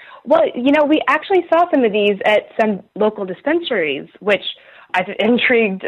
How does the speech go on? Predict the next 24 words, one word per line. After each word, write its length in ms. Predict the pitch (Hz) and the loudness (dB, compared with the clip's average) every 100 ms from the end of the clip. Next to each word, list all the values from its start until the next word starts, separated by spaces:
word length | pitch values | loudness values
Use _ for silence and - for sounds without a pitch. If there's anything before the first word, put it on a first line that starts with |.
| - | -4
both 240 | 185 185 185 | 0 0 -2
Lori 480 | 190 175 170 180 185 | -2 0 0 -2 -6
and 140 | 170 | -8
myself. 400 | 185 190 165 226 - - - - - - | -4 0 2 0 -4 -20 -20 -20 -10 -4
And 200 | 214 220 | -4 -2
so, 400 | 247 247 247 247 | 0 2 2 2
you 140 | 226 226 | 0 -2
know, 80 | |
we 100 | 208 | -2
started 280 | 226 226 214 | -4 -4 -2
researching 520 | 226 233 262 240 214 | -2 -2 -2 -4 -6
it 220 | 170 170 165 | -4 -4 -4
and 200 | 165 170 - - _ _ _ - | -6 -12 -20 -20 _ _ _ -14
trying 180 | - 190 | -8 -8
to 60 | 170 - | -8 -6
find 200 | 208 190 | -2 0
out 260 | 185 175 - | 2 0 -4
how 300 | - 190 170 | -6 -2 -2
people 360 | 170 170 165 156 | -4 -12 -10 -8
use 320 | 170 311 320 | -2 0 0
that, 320 | 196 147 220 | 0 0 -2
because 480 | 185 170 - 170 170 | -6 -14 -12 -8 -6
I 80 | 196 | -4
think 240 | 285 277 | -4 -4